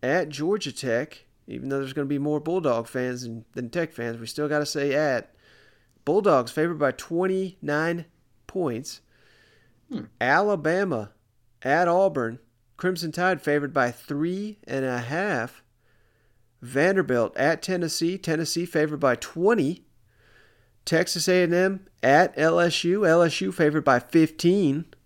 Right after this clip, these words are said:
Speaker 1: And then last but not least, Florida State at Florida. The Gators favored by eighteen. Man, I can, every one of these damn games, even the ones with the, with the big point spreads, I mean, there's gonna be storylines, there's gonna be plenty of reasons to watch.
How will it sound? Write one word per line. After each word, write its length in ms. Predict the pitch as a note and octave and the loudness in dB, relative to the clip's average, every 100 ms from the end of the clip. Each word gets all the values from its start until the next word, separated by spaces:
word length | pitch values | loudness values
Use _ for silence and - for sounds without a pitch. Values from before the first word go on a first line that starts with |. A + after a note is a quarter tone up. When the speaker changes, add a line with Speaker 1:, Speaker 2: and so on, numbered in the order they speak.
| _ _ _ _ _ - | _ _ _ _ _ -2
Speaker 1:
And 180 | C3 | 2
then 460 | C3+ C3+ B2+ B2+ A#2 - | 6 6 6 2 -2 -2
last 340 | - D3 F3 | 4 4 4
but 80 | - | 2
not 220 | D#3 D#3 | 2 4
least, 180 | D#3+ F#3+ | 2 -2
Florida 340 | - F#3 G#3+ G3+ | 0 4 6 4
State 360 | - G3 F#3+ | 4 4 4
at 320 | - D#3+ F3 - | 4 2 0 -2
Florida. 480 | D#3 D#3+ D#3+ D#3+ - _ | 0 2 2 0 -4 _
The 80 | A#2+ | -2
Gators 460 | B2+ E3+ D#3+ A2+ | 4 4 4 0
favored 320 | - C#3+ D#3 C#3+ | 0 0 0 -2
by 260 | B2 G#2+ | -2 -4
eighteen. 1080 | - D3+ E3+ F3 _ - D#3+ D#3 D3+ D3+ D3+ - _ _ _ _ _ _ _ _ _ _ _ | -4 -2 -2 -4 _ -6 0 2 2 2 -2 -8 _ _ _ _ _ _ _ _ _ _ _
Man, 180 | C#3 C3+ | 0 2
I 100 | C#3 | 2
can, 180 | F3+ - | 2 0
every 280 | - E3+ F3+ | 2 2 4
one 200 | D3+ E3 | 2 2
of 60 | D#3 | 2
these 160 | C#3 | 2
damn 260 | B2 C3 B2 | 0 0 0
games, 320 | B2+ B2 A#2+ | -2 -2 0
even 140 | D#3+ D#3+ | 0 2
the 80 | |
ones 220 | D3 D3+ C3+ | 2 2 0
with 100 | C#3 | -2
the, 140 | B2+ - _ | -4 -4 _
with 120 | C3 | -8
the 80 | B2+ | -4
big 240 | A#2+ D#3+ - | 0 0 0
point 220 | D#3 C#3 | 0 0
spreads, 360 | - B2 A#2 A#2+ | -2 -2 -2 -2
I 40 | |
mean, 160 | A#2+ B2+ | -4 -2
there's 160 | C#3 | -2
gonna 140 | C3+ C3+ | 0 -2
be 80 | C3 | -2
storylines, 760 | - D#3+ E3 D#3+ D3+ D#3 D#3 | -2 0 2 2 4 2 2
there's 120 | C3+ C3 | -2 -6
gonna 140 | C3+ | -6
be 80 | A2+ | -6
plenty 380 | - D#3+ D#3+ D3 | -6 -2 0 0
of 80 | C#3 | 0
reasons 340 | D3+ C3+ C3+ | -2 -2 -6
to 80 | C3 | -6
watch. 460 | B2 C3+ C#3+ C#3 | -4 0 -2 -4